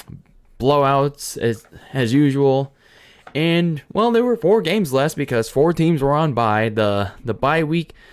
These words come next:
um, I guess you could call it the bye week, uh, prequel <laughs> extravaganza. Because, well, week seven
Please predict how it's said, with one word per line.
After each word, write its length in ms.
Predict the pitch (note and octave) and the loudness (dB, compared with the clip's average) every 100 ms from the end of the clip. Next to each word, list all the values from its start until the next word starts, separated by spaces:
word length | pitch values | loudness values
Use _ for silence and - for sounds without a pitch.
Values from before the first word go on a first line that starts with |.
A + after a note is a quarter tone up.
| - - | -20 -6
um, 180 | C#3+ C#3+ D3 | -2 -2 -2
I 100 | G3 | -2
guess 180 | A#3+ | -2
you 100 | G#3+ | -2
could 140 | G3+ G3+ | -2 0
call 140 | F3+ | 0
it 80 | E3+ | 0
the 80 | B2+ | -2
bye 300 | G2+ B2 C3+ | 0 0 0
week, 440 | A2 C3 C3 - - | 0 0 -2 -6 -4
uh, 440 | A#2 A2+ G#2+ G#2+ G#2 _ - | 0 2 2 0 -4 _ -2
prequel 640 | - G#3+ F#3 D#3+ F2 - - _ _ | 0 0 0 0 0 -4 -18 _ _
<laughs> 320 | _ _ - | _ _ -4
extravaganza. 1160 | A3 G3 - - F3+ D#3 D#3+ B2 C#3 A#2 G2 D2 _ _ _ _ _ - | -2 -2 -4 -6 -4 0 0 0 -2 -2 -6 -8 _ _ _ _ _ -12
Because, 280 | B2+ C3 G2 - _ _ _ _ | -4 -4 -4 -12 _ _ _ _
well, 200 | A#2+ D3 | -2 0
week 180 | B2 D3+ | 0 -2
seven 460 | - D#3 C#3+ B2 | 0 0 2 -2